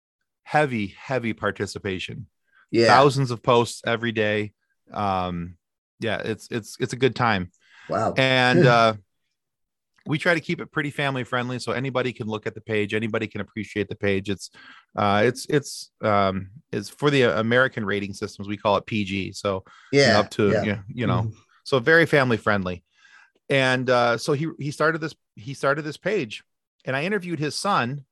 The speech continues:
Speaker 1: Josh, about his daughter and his family situation. And
Speaker 2: Mm-hmm.
Speaker 1: after he got done listening to it, he goes, because I was already helping him on, on the page as an admin and moderator.
Speaker 2: Yeah.
Speaker 1: Um,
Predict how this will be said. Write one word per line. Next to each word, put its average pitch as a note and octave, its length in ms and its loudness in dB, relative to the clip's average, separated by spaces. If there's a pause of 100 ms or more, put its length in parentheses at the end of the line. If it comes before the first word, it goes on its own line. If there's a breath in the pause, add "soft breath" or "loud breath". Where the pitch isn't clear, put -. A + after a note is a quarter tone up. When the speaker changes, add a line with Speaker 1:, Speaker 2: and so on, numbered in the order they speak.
Speaker 1:
Josh, A#2+ 480 0
about A#2 400 -4
his G#2+ 180 -10
daughter G#2+ 460 -2
and F#2+ 160 -6 (340 soft breath)
his A2+ 120 -8
family G2+ 280 -2
situation. G2 640 -4
And F#2+ 160 -4 (160)
Speaker 2:
Mm-hmm. C3 200 -4 (180)
Speaker 1:
after D#3 260 4
he D3+ 80 4
got C#3 140 4
done B2 160 4
listening D#3 340 -2
to A#2 160 -4
it, A2+ 60 -2
he A#2 80 -4
goes, A2 280 -4 (1120)
because C3+ 220 -6
I D3 80 4
was D#3+ 120 2
already C#3 300 4
helping B2+ 340 0
him G#2 120 -2
on, G#2 320 -2
on A2 180 -2
the G#2 80 -6
page A2+ 360 -4
as G2 200 -6
an F2+ 140 -12
admin G2+ 360 -2
and F2+ 160 -8
moderator. G2+ 600 -2 (320)
Speaker 2:
Yeah. D3+ 240 0 (240)
Speaker 1:
Um, F#2+ 480 0